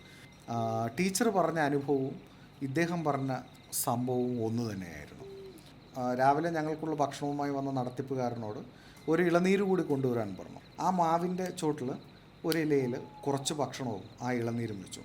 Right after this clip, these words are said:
അപ്പോഴും ആ നായ വന്നിരുന്ന് ഓരിയിടാൻ തുടങ്ങി. "ഇനി ആർക്കും ഒരു പ്രശ്നം ഉണ്ടാക്കരുത്" എന്ന് പറഞ്ഞതും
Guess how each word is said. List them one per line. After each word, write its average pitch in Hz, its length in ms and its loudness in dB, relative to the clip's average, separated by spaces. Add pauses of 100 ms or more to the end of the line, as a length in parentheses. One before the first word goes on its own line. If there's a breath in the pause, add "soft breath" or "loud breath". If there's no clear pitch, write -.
അപ്പോഴും 202 400 2
ആ 202 80 2
നായ 185 320 0
വന്നിരുന്ന് 160 420 0
ഓരിയിടാൻ 120 540 2
തുടങ്ങി. 82 260 -12 (960 loud breath)
"ഇനി 202 100 4
ആർക്കും 214 320 6
ഒരു 208 100 8
പ്രശ്നം 180 420 2
ഉണ്ടാക്കരുത്" 110 540 -4 (420)
എന്ന് 160 160 2
പറഞ്ഞതും 143 540 0